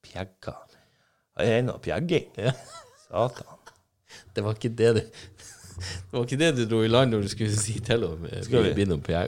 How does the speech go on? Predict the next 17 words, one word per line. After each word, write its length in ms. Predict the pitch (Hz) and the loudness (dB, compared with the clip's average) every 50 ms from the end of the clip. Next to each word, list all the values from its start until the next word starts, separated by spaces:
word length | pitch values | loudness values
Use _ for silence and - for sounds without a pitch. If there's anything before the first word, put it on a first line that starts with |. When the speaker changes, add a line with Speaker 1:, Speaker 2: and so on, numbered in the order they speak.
| - | -2
Speaker 2:
pjegging. 400 | - - 87 95 110 113 113 120 - - - - | 0 0 0 2 0 -2 -4 -8 -12 -18 -14 -6
Speaker 1:
Skal 160 | - 123 113 | -2 4 6
vi 80 | 107 | 6
hjem 240 | 107 104 107 110 104 | 8 8 6 4 2
og 80 | 92 - | 0 2
pjegge? 320 | 98 90 95 110 117 - - _ _ _ _ _ _ _ _ - | 2 2 2 2 -2 -6 -14 _ _ _ _ _ _ _ _ -8
Speaker 2:
Fy 80 | 120 123 | -6 -6
faen, 380 | - - - 117 104 95 87 | -6 -6 -6 -8 -6 -6 -8
det 80 | 92 82 | -8 -6
er 60 | 95 110 | -4 -2
nasty. 400 | 127 127 - - - 165 151 - _ _ _ _ _ _ _ _ _ _ _ _ _ _ | -2 -2 -4 -6 -6 -6 -6 -8 _ _ _ _ _ _ _ _ _ _ _ _ _ _
Speaker 1:
Skal 140 | - 233 226 | 2 4 4
vi 40 | 208 208 | 6 6
være 160 | 214 202 196 | 6 4 4
med 240 | 226 240 233 214 - | 4 4 4 2 2
på 100 | - 220 196 | 0 -2 -2
pizzapuling? 720 | - 202 190 - - 214 190 196 214 196 202 208 220 220 | -2 -4 -2 -4 -4 -4 -2 0 0 2 2 0 -2 -4